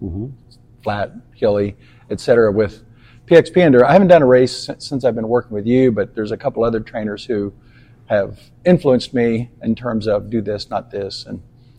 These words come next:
Speaker 2: it ranges from air squats to carrying heavy things.
Speaker 1: Yeah. So the, your, uh,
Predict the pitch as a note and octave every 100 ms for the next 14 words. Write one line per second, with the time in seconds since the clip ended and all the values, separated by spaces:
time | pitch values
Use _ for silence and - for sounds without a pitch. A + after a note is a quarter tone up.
0 | _ B2 - A#2+ A#2+ A2 - G#2+ G#2+ G2+
1 | - G#2 G2 - - - G#2 F#2+ F#2 -
2 | G2 F#2+ G2 F#2+ F#2+ - G2 F#2+ F#2 A#2+
3 | G#2 - _ _ _ _ _ _ C3 G#2+
4 | A2 - C2+ D#2+ G#2+ G2 G2 - _ _
5 | _ _ - - F2